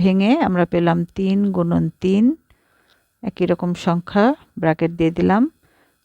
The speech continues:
পাঁচ গুণন পাঁচ, একই রকম, সাত গুণন সাত। তাহলে এটা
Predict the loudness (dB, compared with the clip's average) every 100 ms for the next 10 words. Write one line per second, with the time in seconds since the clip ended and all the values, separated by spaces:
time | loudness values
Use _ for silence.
0 | _ 2 2 0 -6 -4 -2 -4 -4 0
1 | 2 2 -2 -14 -12 -12 -6 -6 -6 -4
2 | -2 -2 -4 _ _ _ _ _ _ _
3 | _ -6 2 4 4 0 -4 -2 -2 -4
4 | -4 -4 -4 _ -14 -14 -20 -20 _ _
5 | _ _ _ _ _ _ 2 4 6 6
6 | 4 2 0